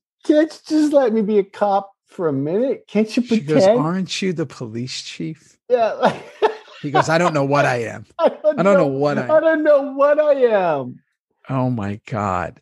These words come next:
Speaker 2: And then Jax walking in on Stahl and Hale. I totally forgot about
Speaker 1: Yeah, well,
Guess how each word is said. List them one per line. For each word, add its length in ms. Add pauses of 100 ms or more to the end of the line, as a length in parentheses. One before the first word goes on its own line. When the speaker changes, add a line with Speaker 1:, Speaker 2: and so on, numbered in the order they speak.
(120)
Speaker 2:
And 240
then 220
Jax 560
walking 460
in 180
on 200
Stahl 640
and 140
Hale. 560
I 140
totally 600
forgot 440
about 300
Speaker 1:
Yeah, 100
well, 80